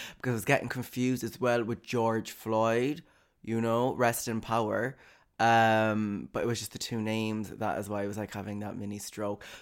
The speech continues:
So his brother Logan, who is equally as hot, is, has arranged this, you know, big fight, um, with Floyd Mayweather. Um,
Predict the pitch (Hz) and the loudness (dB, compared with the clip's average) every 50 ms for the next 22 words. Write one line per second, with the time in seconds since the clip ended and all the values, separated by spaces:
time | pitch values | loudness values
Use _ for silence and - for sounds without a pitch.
0 | - - - - - 135 127 131 135 120 - - 147 160 175 196 190 175 147 127 | -18 -12 -6 2 4 4 6 6 4 2 4 6 6 6 8 6 6 6 6 6
1 | 123 123 120 104 117 113 110 110 117 117 113 113 107 - - 127 123 - - 127 | 6 6 4 2 0 -2 -2 -2 -2 -2 -2 -2 -2 -2 -4 -4 -4 -2 -4 -2
2 | 117 113 113 - - 107 113 117 117 113 117 113 107 107 104 98 - - - - | 0 0 0 0 2 2 4 4 2 0 0 0 2 2 2 0 -4 -12 -20 -20
3 | - - - _ _ - - 123 127 123 120 120 117 - 120 131 120 - - - | -20 -20 -20 _ _ -4 0 2 4 4 4 2 2 0 0 -2 -2 -2 -2 -2
4 | - 120 117 120 120 120 120 113 - - 120 113 - - - 117 113 113 110 - | 0 0 2 2 2 0 0 -2 -2 -2 -2 -2 -2 -2 -2 0 0 0 0 2
5 | 117 120 147 - - - - 117 120 117 113 113 110 110 - - - - _ _ | 2 2 2 0 -2 -2 2 4 4 4 4 2 0 -2 -6 -10 -20 -20 _ _
6 | _ - 104 113 113 113 113 113 110 110 110 107 101 - - - - - 101 117 | _ -6 -2 0 0 2 2 2 0 0 0 -2 -4 -6 -8 -14 -8 -2 0 0
7 | 113 - - - 117 113 113 113 110 113 120 123 127 123 110 101 92 95 95 98 | 0 0 -2 0 4 4 4 4 4 4 2 4 4 4 2 2 0 0 0 -2
8 | 117 120 _ _ _ _ _ _ _ _ _ _ _ - - - 135 120 117 120 | -2 -6 _ _ _ _ _ _ _ _ _ _ _ -14 -6 -2 -2 0 0 0
9 | 117 117 117 120 117 113 113 - | 0 0 2 0 0 0 -2 -4